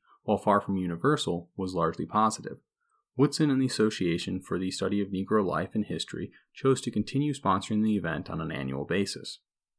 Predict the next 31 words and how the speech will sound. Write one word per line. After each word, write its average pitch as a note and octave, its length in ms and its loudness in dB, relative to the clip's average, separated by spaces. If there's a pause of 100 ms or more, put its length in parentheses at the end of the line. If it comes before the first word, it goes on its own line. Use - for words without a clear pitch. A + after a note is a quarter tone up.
(520)
It A2 60 0
was G#2+ 160 4
Woodson C#3+ 360 4
who A#2 140 2
assigned F#2 360 2
the F#2 100 0
celebration F#2 720 0
to - 100 -8
the F2+ 120 -4
second G2+ 380 -2
week E2 220 -8
in F2 80 -6
February. - 640 -4 (480)
Two D3 180 6
of D#3+ 100 2
the C3+ 80 2
most A2+ 280 2
important A2+ 400 0
figures F2+ 340 -2
in F2+ 80 -2
the F2+ 140 -2
early A2+ 240 0
African G2 360 -4
American F#2 440 -2
community E2+ 560 -4 (120)
were F#2 300 0
Abraham A#2 420 0
Lincoln F#2+ 440 -2
and G2 180 -4
Frederick - 340 -4
Douglass. - 460 -4